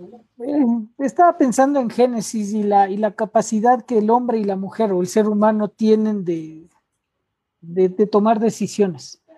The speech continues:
Y me parece que adhiero con lo del Samuel en el sentido de que Dios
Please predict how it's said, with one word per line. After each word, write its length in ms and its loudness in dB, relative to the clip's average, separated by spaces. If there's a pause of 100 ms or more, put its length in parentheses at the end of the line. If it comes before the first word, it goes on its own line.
(680)
Y 480 -4
me 100 -4
parece 480 0
que 760 -2 (480)
adhiero 460 2
con 200 0
lo 180 -2
del 220 -2
Samuel 460 -2
en 140 -6
el 80 -6
sentido 500 0
de 140 -2
que 160 0
Dios 840 -2